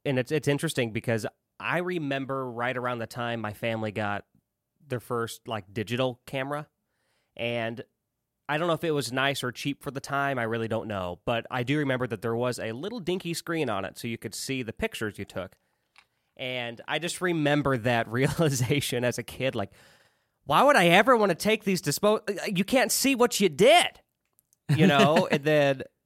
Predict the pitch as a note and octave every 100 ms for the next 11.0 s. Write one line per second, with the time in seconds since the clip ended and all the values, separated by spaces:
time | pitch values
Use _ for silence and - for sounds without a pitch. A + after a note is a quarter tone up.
0 | _ F3 F3+ F3+ F3+ E3 - D#3 C#3+ D3
1 | D3 C#3 - D#3+ C#3+ B2 B2 - A#2 A2
2 | - G#3+ C4 B2 A#2+ A#2 A#2 B2 A2+ G#2
3 | G#2 G#2+ A#2 A#2 - C3 A2 G#2+ G2+ G2+
4 | G2 F#2 A2+ G2+ G2+ G#2 G2+ G2+ A2 -
5 | F#2+ F#2 A2+ G2+ _ - - E3+ - E3
6 | C#3+ A#2+ D#3 C#3+ B2 A#2+ C3 B2+ C#3+ A#2
7 | G#2 - G#2+ A2 G#2+ - - A2+ A2 C3+
8 | G2+ F#2+ F#2+ G2 G2 - C#3+ C3+ A#2 A#2
9 | A2 G2+ G2 F#2+ G2+ - _ _ - B2+
10 | B2 A2+ A#2 A#2+ A#2 A#2+ A#2 A2 G#2+